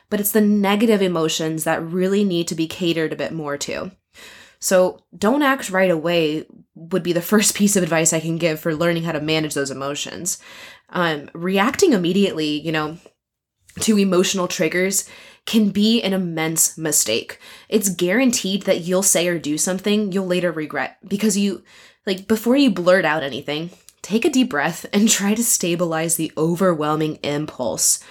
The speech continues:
As you become calmer, you have to remind yourself, "This feeling is only temporary."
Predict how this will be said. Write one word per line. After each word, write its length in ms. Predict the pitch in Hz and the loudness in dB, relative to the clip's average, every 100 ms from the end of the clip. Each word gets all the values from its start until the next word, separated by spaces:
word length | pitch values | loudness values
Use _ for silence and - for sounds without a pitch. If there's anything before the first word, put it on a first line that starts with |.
| - - - - | -20 -20 -20 -4
As 160 | - 185 | 2 4
you 60 | 190 | 4
become 360 | 196 185 196 | 4 4 2
calmer, 640 | 190 139 147 156 165 165 170 - - | 2 -4 -4 0 0 0 -4 -12 -4
you 160 | 185 180 | -2 -2
have 300 | - 175 175 | 0 0 0
to 100 | 185 | 0
remind 320 | 170 151 151 | 0 -2 -4
yourself, 480 | 151 - 151 156 - - - - | -4 0 0 -2 -8 -20 -20 -4
"This 260 | 180 202 - | 2 2 2
feeling 520 | 156 160 175 185 - | 0 0 0 0 -4
is 340 | 170 165 - _ - | -2 -2 -4 _ -6
only 500 | 156 160 160 160 156 | -4 -2 -2 -4 -4
temporary." 840 | - 147 143 143 131 104 143 165 | -6 -8 -8 -6 -6 -6 -6 -8